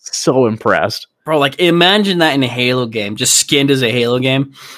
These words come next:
Speaker 2: You got different fractions, like U N S C, you've got, um, obviously, you got the Covenant,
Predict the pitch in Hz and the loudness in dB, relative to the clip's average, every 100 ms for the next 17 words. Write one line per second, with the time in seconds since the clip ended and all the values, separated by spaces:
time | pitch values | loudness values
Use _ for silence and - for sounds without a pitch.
0 | - - 127 131 131 127 123 - 123 123 | -8 0 2 2 2 0 -2 0 0 0
1 | - 127 120 95 131 127 120 - 123 123 | -2 -2 -2 0 0 0 -2 -2 0 0
2 | 117 110 113 107 104 98 - 107 104 101 | -2 -4 0 2 2 -2 -2 0 0 0
3 | 101 101 95 _ _ _ 139 131 123 131 | -4 -6 -8 _ _ _ 0 0 -2 -4
4 | 120 113 101 107 160 147 147 143 139 | -2 -2 -2 -4 -2 2 2 2 0